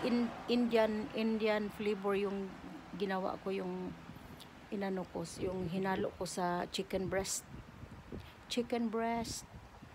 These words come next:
yung ulam namin mamaya. Luto na. Tapos, sana magsaing ako ng mais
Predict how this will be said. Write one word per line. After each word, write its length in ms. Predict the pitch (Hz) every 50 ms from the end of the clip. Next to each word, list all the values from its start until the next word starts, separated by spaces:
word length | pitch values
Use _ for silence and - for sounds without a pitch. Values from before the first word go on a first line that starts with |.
| - 208
yung 320 | 202 196 196 190 202 -
ulam 320 | 208 214 214 208 196 - -
namin 320 | - 185 185 185 185 180
mamaya. 400 | 175 170 175 170 175 185 185 - - - - - - - - - - - - - - - - 220
Luto 320 | 226 226 - - 262 240
na. 480 | 226 220 214 214 226 220 220 220 220 220 226 220 - - - - - - - - - - - - - -
Tapos, 400 | - 196 - - 208 208 202 - - - - - - - - - -
sana 320 | 220 220 220 226 226 220 214
magsaing 480 | 202 185 180 - 208 220 220 220 220
ako 240 | 214 208 - - 214
ng 320 | 202 202 196 196 202 202
mais 320 | 202 208 196 220 - -